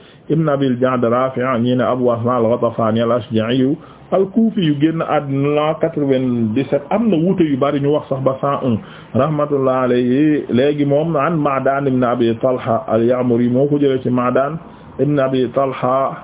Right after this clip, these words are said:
al-Ya'muri ash-Shami, moom nii la imam Abu Dawud, euh, kii Abu Darda doon wax, "Wayhaka ya Ma'dan." <laughs> Moo nekk nii Ma'dan a ngi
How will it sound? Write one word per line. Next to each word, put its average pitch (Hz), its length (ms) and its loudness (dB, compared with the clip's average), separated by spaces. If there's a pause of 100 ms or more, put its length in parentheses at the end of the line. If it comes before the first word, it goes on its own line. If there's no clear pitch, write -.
al-Ya'muri 123 680 0
ash-Shami, 117 600 0
moom 143 240 0
nii 139 160 2
la 143 160 4
imam 139 300 -2
Abu 127 260 0
Dawud, 113 380 0
euh, 135 260 2
kii 139 180 0
Abu 123 1000 2
Darda 127 400 0
doon 127 200 0
wax, 113 240 -4
"Wayhaka 151 1000 0
ya 147 240 0
Ma'dan." 135 840 -2 (680)
<laughs> - 720 -6
Moo 156 180 2
nekk 170 280 -2
nii 151 300 0
Ma'dan 156 540 0
a 139 40 0
ngi 123 200 0